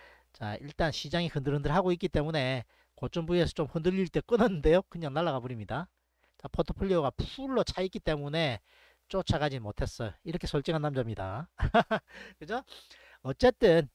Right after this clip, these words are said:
한전이 돌아설 수 있다라는 부분에 포인트를 가지고 수익을 그래도 조금 냈으니까 그걸로 일단 만족하겠습니다. 이러한 포인트 여러분들 한번 잘 익혀놓으시라 다시 한번 강조합니다. 자, 대웅제약은,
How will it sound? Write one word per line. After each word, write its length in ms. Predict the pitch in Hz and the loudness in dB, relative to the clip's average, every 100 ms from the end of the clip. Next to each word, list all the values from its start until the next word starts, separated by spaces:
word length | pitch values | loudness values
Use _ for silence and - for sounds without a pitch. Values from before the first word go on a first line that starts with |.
| _ | _
한전이 540 | - 170 180 233 233 | 0 2 6 4 6
돌아설 480 | 190 240 233 226 233 | 6 8 8 6 4
수 220 | - 220 | 2 -4
있다라는 680 | 254 - 240 208 202 208 202 | -4 0 4 8 6 4 0
부분에 560 | 226 240 226 151 165 151 | -2 -2 0 2 0 -2
포인트를 380 | - 214 208 190 | -4 -6 -4 0
가지고 560 | 165 202 226 170 147 | 2 0 0 2 2
수익을 460 | 143 - 233 208 160 | -2 -6 -6 -2 -2
그래도 260 | 131 156 151 | 0 -2 -2
조금 280 | 202 165 | -2 0
냈으니까 800 | 139 240 - 190 131 - 165 135 - | 2 2 2 -8 -10 -4 -4 -4 -10
그걸로 280 | - 175 175 | -4 0 0
일단 200 | 147 143 | 0 0
만족하겠습니다. 840 | 147 208 170 120 113 127 120 104 - - - - | 2 0 -2 -2 -4 -8 -4 -6 -6 -18 -18 -2
이러한 240 | 214 240 | 2 4
포인트 360 | 185 226 208 202 | 4 2 4 4
여러분들 600 | 196 202 196 165 147 127 - - _ | 6 4 4 6 4 0 -8 -20 _
한번 360 | 147 143 165 | -4 0 0
잘 300 | - 120 127 - | 0 0 -2 -2
익혀놓으시라 680 | 220 - 185 165 - 120 - | 2 4 6 4 2 -4 -2
다시 200 | 160 170 | 0 2
한번 180 | 147 - | 0 -2
강조합니다. 680 | 117 123 139 120 104 113 160 _ - - - _ | -4 2 2 2 -2 -4 -6 _ -20 -20 -20 _
자, 120 | 160 | -2
대웅제약은, 840 | - 147 175 190 208 170 165 156 | 6 6 8 8 6 8 6 4